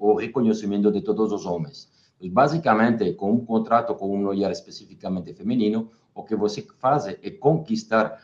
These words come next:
basicamente, a homens e mulheres. Acho que foi uma, uma, uma estratégia bem, bem interessante por parte do grupo de Neoenergia.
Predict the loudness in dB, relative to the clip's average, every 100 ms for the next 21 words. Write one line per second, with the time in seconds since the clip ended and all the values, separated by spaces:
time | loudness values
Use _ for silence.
0 | _ -2 0 0 0 0 0 0 -2 -4
1 | -8 _ 2 4 4 0 -4 -10 _ 2
2 | 4 4 2 -2 -8 -16 _ _ _ _
3 | 2 2 2 0 0 2 2 4 2 2
4 | 0 -6 _ _ _ 0 4 6 6 4
5 | 2 -2 0 2 2 2 0 2 0 2
6 | 2 2 2 4 6 4 2 -2 0 4
7 | 4 4 0 2 2 0 -4 -8 -6 -6
8 | -4 -8 -10 -8 -4 -2 -2 0 -2 0
9 | 0 0 -2